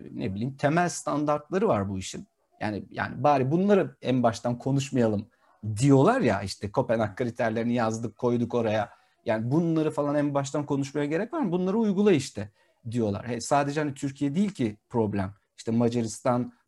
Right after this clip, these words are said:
Polonya, e, Slovenya falan. Baş belası şu anda yani Avrupa Birliği için. Fakat eğer bu ağalık, e, kompleksinden kurtulabilirlerse, e,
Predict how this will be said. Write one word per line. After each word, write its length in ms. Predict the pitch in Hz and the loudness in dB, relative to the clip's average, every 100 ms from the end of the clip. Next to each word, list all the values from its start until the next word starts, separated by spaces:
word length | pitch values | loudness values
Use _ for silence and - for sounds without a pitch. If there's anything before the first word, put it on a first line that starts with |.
| - | -4
Polonya, 680 | 127 123 123 123 123 120 - | 0 2 2 2 2 2 0
e, 280 | 120 113 110 | -2 -2 -2
Slovenya 580 | - 127 120 120 120 110 | -4 -2 0 0 -2 -4
falan. 280 | 117 113 - _ - | -4 -6 -8 _ -2
Baş 280 | 208 247 - | 0 0 0
belası 420 | 311 240 131 131 | 4 4 4 0
şu 140 | - | 2
anda 240 | 117 110 107 | 2 2 2
yani 220 | 101 104 | 2 0
Avrupa 420 | 117 110 107 104 | 0 -2 -2 -2
Birliği 240 | 104 98 92 | -2 -2 -4
için. 240 | - - _ _ _ _ _ | -8 -18 _ _ _ _ _
Fakat 440 | - 233 285 294 - _ _ _ _ _ _ _ - | -4 0 2 2 -2 _ _ _ _ _ _ _ -2
eğer 320 | 127 160 202 | 2 4 4
bu 120 | 180 - | 2 4
ağalık, 560 | 120 120 156 226 - 131 | 4 6 2 0 -4 -2
e, 360 | 120 117 117 107 | 0 2 0 -2
kompleksinden 800 | 139 131 - 135 - 139 143 120 | -2 -2 -4 -6 -4 -2 -2 -2
kurtulabilirlerse, 1120 | - 123 - 123 110 110 110 185 277 - 123 - _ _ _ _ - | -2 -2 -2 -2 -2 -2 0 0 -2 -6 -8 -10 _ _ _ _ -4
e, 380 | 107 101 98 | 0 0 -2